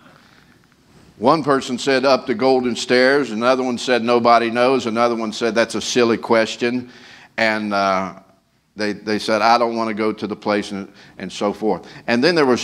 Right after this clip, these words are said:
seventy-seven said, "I don't know." Ninety-nine said, "By doing good works such as being honest, helping people, obeying parents, living a decent life." I wonder if that was your answer.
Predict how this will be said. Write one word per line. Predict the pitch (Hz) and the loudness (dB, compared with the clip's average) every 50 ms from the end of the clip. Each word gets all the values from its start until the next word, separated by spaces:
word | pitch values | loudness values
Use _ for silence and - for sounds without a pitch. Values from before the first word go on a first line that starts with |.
| - - | -4 -8
seventy-seven | - - - - - 190 202 180 170 151 147 139 123 - - 160 151 135 123 117 110 | -6 -4 -2 2 4 4 4 2 0 -2 -2 -2 -2 0 0 0 0 0 0 -4 -6
said, | - - 120 120 104 - | -2 -2 -2 -2 -2 0
"I | - 120 135 139 143 | 2 4 4 4 4
don't | 139 135 139 - | 2 -2 -4 -4
know." | 131 123 113 110 113 117 | -2 0 2 2 2 0
Ninety-nine | 117 120 123 135 156 170 196 202 196 185 160 156 165 175 170 151 135 | -2 0 0 2 2 2 0 0 -2 0 0 2 2 2 0 0 -2
said, | 123 - - 127 123 120 107 | -2 0 2 2 2 2 2
"By | 117 113 110 | 2 2 2
doing | 110 117 143 151 156 143 131 123 | 2 0 -2 -2 0 -2 -2 0
good | 135 135 117 107 110 | 0 0 0 0 2
works | 120 120 120 113 - - | 2 2 2 0 -2 -2
such | - 131 123 - | -2 -2 -2 -2
as | 113 104 98 | -4 -6 -2
being | 95 113 123 139 151 151 | 0 2 2 2 4 2
honest, | 139 127 120 120 123 127 127 - - | 4 4 4 4 2 0 -2 -4 0
helping | 131 135 139 139 - 151 143 123 113 | 2 2 2 2 2 -2 -4 -4 -2
people, | - 131 120 113 117 120 127 123 123 123 - | 0 0 0 0 2 4 4 4 4 4 2
obeying | 117 113 110 104 107 123 131 139 151 151 139 | 2 2 2 4 4 4 4 4 4 2 0
parents, | - 139 120 117 117 117 113 107 - | 0 0 2 2 2 2 0 0 0
living | 123 127 123 123 123 120 | 2 4 4 4 4 2
a | 117 113 | 2 2
decent | 107 123 123 117 - 123 107 76 | 2 2 2 2 0 -6 -6 -2
life." | 104 113 113 104 98 - - - - - - - - | 2 2 4 2 2 -2 -12 -20 -20 -20 -18 -8 0
I | - 147 185 | 2 2 4
wonder | 185 165 151 139 127 120 | 4 4 4 4 4 2
if | 113 104 - 120 | 2 0 0 2
that | 113 113 71 78 | 2 2 2 0
was | 101 95 104 | -6 -8 -6
your | 117 135 131 104 | -6 -6 -6 -6
answer. | 90 82 73 - - - - 50 - - | -8 -10 -12 -16 -18 -20 -20 -20 -20 -20